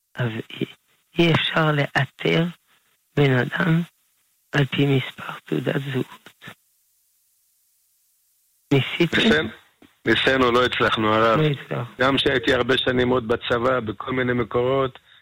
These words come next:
Speaker 2: בכל דרך אפשרית. עלינו חרס.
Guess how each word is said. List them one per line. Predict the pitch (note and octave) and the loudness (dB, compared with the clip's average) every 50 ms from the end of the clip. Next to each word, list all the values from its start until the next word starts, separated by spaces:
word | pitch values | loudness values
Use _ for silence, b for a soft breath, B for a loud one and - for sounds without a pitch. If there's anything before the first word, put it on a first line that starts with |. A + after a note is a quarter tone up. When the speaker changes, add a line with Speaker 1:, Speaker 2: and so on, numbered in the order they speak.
| b b b _ _ _ _ _ - | b b b _ _ _ _ _ -6
Speaker 2:
בכל | B2 A2+ - D3+ D3+ C#3+ B2 | -6 -2 0 0 0 2 2
דרך | C3+ C3+ B2+ - B2 | 2 0 2 0 0
אפשרית. | A2+ - - B2 A#2 A#2 B2+ B2 A#2+ A2 - - - - _ _ _ _ _ _ _ _ _ _ _ | -2 0 -2 -2 0 2 2 2 0 0 -4 -10 -20 -20 _ _ _ _ _ _ _ _ _ _ _
עלינו | - A#2+ A#2 B2+ C3 B2+ A#2+ | -2 0 2 2 2 2 2
חרס. | - - B2 A#2 G#2+ G#2 G#2 - | 2 0 0 0 0 -2 -4 -6